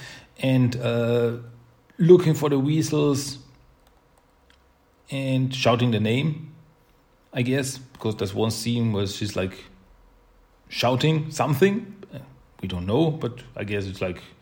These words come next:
"Weasels, where are you?" or something like this. And Easter egg time. Uh, there on the wall, there is a graffiti.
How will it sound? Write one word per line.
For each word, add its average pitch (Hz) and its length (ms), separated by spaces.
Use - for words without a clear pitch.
"Weasels, 247 560
where 214 180
are 214 180
you?" 202 260
or 117 100
something 98 300
like 90 160
this. 156 200
And 254 560
Easter 170 320
egg 165 180
time. 190 560
Uh, 147 180
there 151 320
on 156 140
the 127 100
wall, 147 580
there 123 240
is 127 540
a 104 500
graffiti. 147 640